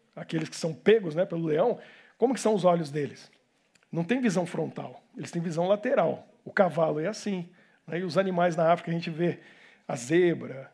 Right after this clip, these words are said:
né? A gente olha lá a girafa, outros animais, eles têm um olho de cada lado, porque aí eles conseguem ter uma visão global, eles conseguem enxergar. Quem, se o leão tá,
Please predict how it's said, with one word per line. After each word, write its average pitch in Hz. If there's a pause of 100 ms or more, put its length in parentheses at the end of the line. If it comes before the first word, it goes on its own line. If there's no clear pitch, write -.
(120)
né? 165
A 127
gente 143
olha 156
lá 151
a 135
girafa, 156 (280)
outros 156
animais, 170
eles 175
têm 220
um 214
olho 233
de 220
cada 233
lado, 175
porque 180
aí 175
eles 320
conseguem 214
ter 196
uma 196
visão 165 (920)
global, 156
eles 139
conseguem 196
enxergar. 185 (300)
Quem, 220
se -
o 196
leão 196
tá, 294